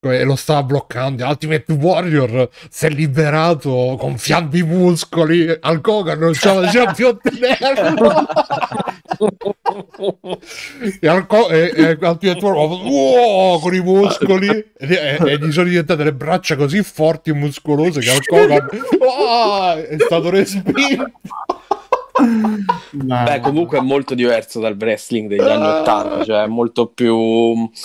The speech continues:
Speaker 3: eh, fatto di gesti atletici piuttosto che, diciamo, di storielle così.
Speaker 2: Non c'è anche
Speaker 3: Ehm,
Speaker 2: quello vero, dove si fanno male davvero?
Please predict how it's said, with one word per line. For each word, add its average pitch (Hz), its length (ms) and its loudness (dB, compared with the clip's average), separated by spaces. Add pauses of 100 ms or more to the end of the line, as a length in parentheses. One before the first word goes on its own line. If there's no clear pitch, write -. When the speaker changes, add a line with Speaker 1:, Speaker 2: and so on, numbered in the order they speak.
(240)
Speaker 3:
eh, 110 500 2 (600)
fatto 117 340 -2
di 110 120 -8
gesti 113 360 -4
atletici 113 540 -4
piuttosto 117 520 -8
che, 113 280 0
diciamo, 113 340 -6
di 110 200 -2
storielle 113 580 -2
così. 107 420 -6 (460)
Speaker 2:
Non 104 420 0
c'è 104 120 -2
anche 104 220 -6
Speaker 3:
Ehm, 104 80 -10
Speaker 2:
quello 139 220 -6
vero, 127 360 -6
dove 123 160 -10
si - 140 -20
fanno 123 240 -12
male 120 240 -8
davvero? 117 580 -12